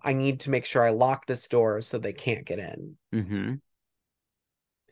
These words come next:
Speaker 1: She then stabbed her former caretaker over two hundred times. Nellie screamed for help,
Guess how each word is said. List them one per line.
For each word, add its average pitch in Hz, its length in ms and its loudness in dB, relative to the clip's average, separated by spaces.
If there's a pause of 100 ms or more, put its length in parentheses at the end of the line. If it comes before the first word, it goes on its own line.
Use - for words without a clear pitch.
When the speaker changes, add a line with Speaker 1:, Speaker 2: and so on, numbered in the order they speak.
(340)
Speaker 1:
She - 240 4
then 175 300 8
stabbed 160 500 4
her 165 220 4
former 156 480 4
caretaker 139 840 0
over 123 480 2 (440)
two 156 580 4 (300)
hundred 127 960 0
times. - 1120 -8 (1400)
Nellie 139 380 8
screamed 147 680 4
for 147 200 4
help, 120 360 -2